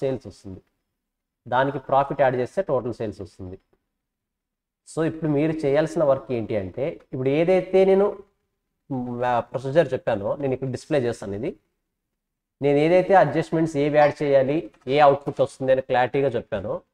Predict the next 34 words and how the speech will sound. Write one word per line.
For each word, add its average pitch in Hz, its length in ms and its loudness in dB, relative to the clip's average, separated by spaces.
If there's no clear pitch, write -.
ఆ 123 100 6
పాయింట్స్ని 135 560 2
నోట్స్ 175 320 4
మీద 156 220 2
రాసి 113 280 0
నాకు 139 160 2
ఒకసారి 143 260 0
WhatsApp-లో 143 380 2
సెండ్ 143 240 -8
చేయండి. 139 220 0
అందరూ 139 180 -4
చూడకుండా 214 340 4
రాయండి. 101 340 -2
ఫస్ట్కి 165 320 -2
నేను 160 160 2
పెట్టాను 165 340 2
రిఫరెన్స్, 139 320 0
రిఫరెన్స్ 151 340 0
చూసుకోండి. 135 500 -6
తర్వాత 135 280 2
చూడకుండా 147 500 2
ఒక 127 120 0
వైట్ 135 300 2
నోట్స్లో 131 420 2
రాసి 113 300 -4
నాకు 143 180 -2
పిక్స్ - 240 -8
పంపించాలి. 117 500 -2
I 139 100 4
am 139 120 2
waiting 135 260 0
for 139 120 4
your 113 160 2
reply. 95 200 -8